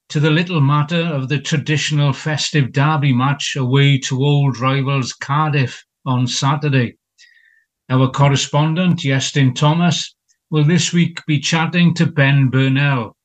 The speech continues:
an outstanding young prospect who plays as outside half or centre and has recently returned to Pontypridd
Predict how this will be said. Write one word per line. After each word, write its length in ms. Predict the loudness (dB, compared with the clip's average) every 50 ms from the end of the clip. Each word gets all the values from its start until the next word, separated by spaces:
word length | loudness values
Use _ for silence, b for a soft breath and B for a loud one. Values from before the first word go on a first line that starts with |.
| b b b b b _ _ _ _ _
an 140 | -2 0 0
outstanding 720 | 0 0 -2 -4 -4 -2 0 0 2 2 2 2 2 2
young 260 | 2 2 2 2 0 -2
prospect 640 | -2 -2 -2 -2 -2 -4 -6 -6 -6 -6 -6 -8 -6
who 180 | -6 -6 -6
plays 460 | -2 2 4 4 6 4 4 2 2 0
as 200 | -2 -2 -2 -2
outside 500 | -2 -2 -2 -2 0 0 0 0 0 0
half 360 | 0 0 0 0 -2 -4 -6
or 100 | -8 -8
centre 600 | -6 -4 -2 0 0 -2 -2 -2 -4 -4 -4 -4 -8 _ b b b b _ _ _ _ _ _ -2
and 100 | 2 4
has 180 | 4 4 4 2
recently 560 | 2 2 2 2 0 0 0 0 2 2 2
returned 520 | 2 2 0 0 0 0 0 0 0 0
to 80 | -2 -4
Pontypridd 840 | -2 0 0 0 0 -2 -4 -8 -8 -4 -2 0 2 2 2 0 0